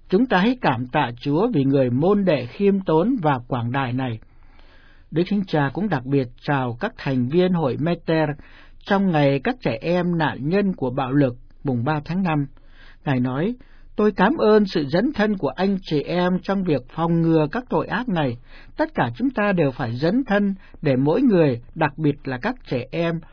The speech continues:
luôn được bênh đỡ và bảo vệ." Ban chiều cùng ngày Chủ nhật hôm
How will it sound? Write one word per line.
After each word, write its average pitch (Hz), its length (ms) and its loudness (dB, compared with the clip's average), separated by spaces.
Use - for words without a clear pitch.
luôn 208 340 4
được 147 240 2
bênh 170 280 0
đỡ 160 360 0
và 143 140 0
bảo 117 320 -6
vệ." 139 260 0
Ban 214 180 2
chiều 156 340 4
cùng 143 200 2
ngày 139 300 2
Chủ 226 80 -2
nhật 220 220 2
hôm 185 200 0